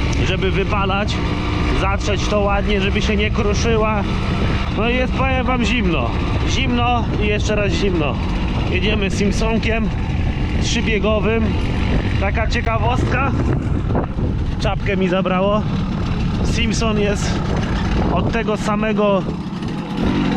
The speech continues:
e, właściciela, co był niedźwiedź świętej pamięci. Brat kupił i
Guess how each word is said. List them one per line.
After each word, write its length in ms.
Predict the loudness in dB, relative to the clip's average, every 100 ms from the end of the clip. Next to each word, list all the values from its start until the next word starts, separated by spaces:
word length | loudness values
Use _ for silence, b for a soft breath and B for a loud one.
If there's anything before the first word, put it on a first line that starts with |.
| 0 -2 -2 0 0 0 -2 -2 0
e, 800 | 0 2 2 0 0 0 0 -2 -2 -4 -4 -2 -2 0
właściciela, 760 | 0 -2 -2 -4 -2 0 0 -2
co 180 | -2
był 180 | 0 2
niedźwiedź 680 | 2 0 0 0 0 -2 -6 -10 -10 -8
świętej 380 | -2 0 2 0
pamięci. 640 | 0 0 0 0 0 -2 -2 -8 -10 -10 -8 -8 -8 -8 -6 -2 0 0 0 -2 -4 -6 -6 -2 0 0
Brat 280 | 0 0 0
kupił 420 | 0 2 2 0
i 360 | 0 2 2